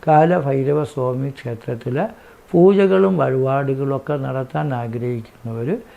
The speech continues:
WhatsApp-ിൽ മെസ്സേജുകൾ അയയ്ക്കുക. കാലഭൈരവ സ്വാമിയുടെ WhatsApp ഗ്രൂപ്പ്, ഗ്രൂപ്പിൽ, WhatsApp ഗ്രൂപ്പിൽ അംഗമാകുന്നതിന് മെസ്സേജുകൾ അയയ്ക്കുക.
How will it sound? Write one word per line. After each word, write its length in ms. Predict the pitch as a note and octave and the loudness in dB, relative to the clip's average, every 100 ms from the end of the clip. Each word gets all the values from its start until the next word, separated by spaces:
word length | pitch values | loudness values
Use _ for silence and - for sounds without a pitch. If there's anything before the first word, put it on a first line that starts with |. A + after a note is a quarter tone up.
| - - - | -20 -14 0
WhatsApp-ിൽ 760 | C#3+ C3+ - B2 - A2+ D#3 C#4 - | 0 0 -4 -8 -6 -2 -2 -4 -8
മെസ്സേജുകൾ 720 | B2 A2+ - B2 A#2+ A#2+ A#2 | -12 -12 -8 -8 -6 -6 -6
അയയ്ക്കുക. 520 | G#2+ G#2+ A2 A#2 F#3 C4 - - - - - E3+ | -8 -8 -8 -2 -2 -4 -16 -20 -20 -20 -6 2
കാലഭൈരവ 1000 | E3+ F3 F#3+ - - C#3+ C#3+ D3+ D#3 | 2 2 0 -6 -6 -2 0 2 0
സ്വാമിയുടെ 920 | D#3 - B2+ A#2+ A#2+ B2+ B2+ A#2+ C#3 A3 - _ _ - | -2 -6 -6 -4 -6 -6 -6 -6 -4 -6 -10 _ _ -4
WhatsApp 540 | D3 D3 C#3+ F3+ E3+ D#3+ | 2 2 2 -2 -4 -2
ഗ്രൂപ്പ്, 580 | E3 E3 E3 A3 - F3 | 0 0 -2 -6 -8 -2
ഗ്രൂപ്പിൽ, 380 | D#3 D#3+ D3+ | 0 2 -2
WhatsApp 640 | A#2 - - C3+ C#3+ - E3+ - | -6 -8 -6 -6 -4 -4 -4 -2
ഗ്രൂപ്പിൽ 400 | D#3+ D#3+ E3 D#3+ | -2 -2 0 0
അംഗമാകുന്നതിന് 1040 | C3 C#3+ E3+ C#3+ A#2+ A2+ A2+ A#2+ B2 E3 B3 - - _ - | 0 0 0 0 -4 -4 -6 -6 -4 -4 -6 -12 -20 _ -8
മെസ്സേജുകൾ 600 | C#3+ - C3+ B2 A#2 A2 | -4 0 0 0 -4 -4
അയയ്ക്കുക. 480 | A2 A2 C3 F3 | -6 -4 0 0